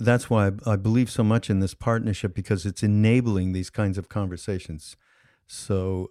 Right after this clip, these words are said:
uh, she says, to have those conversations that are so honest and so pure-hearted and so real, you, you also have to know yourself,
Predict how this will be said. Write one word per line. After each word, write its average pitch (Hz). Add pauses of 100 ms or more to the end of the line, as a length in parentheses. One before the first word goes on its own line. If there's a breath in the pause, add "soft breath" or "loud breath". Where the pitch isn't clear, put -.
uh, 110
she 127
says, 113
to 110
have 160 (160)
those 135
conversations 117 (960)
that 110
are 98
so 139
honest 110 (340)
and 98
so 127
pure-hearted 110 (120)
and 117
so 131
real, 113 (540)
you, 123 (320)
you 135
also 139
have 160
to 123
know 123
yourself, 98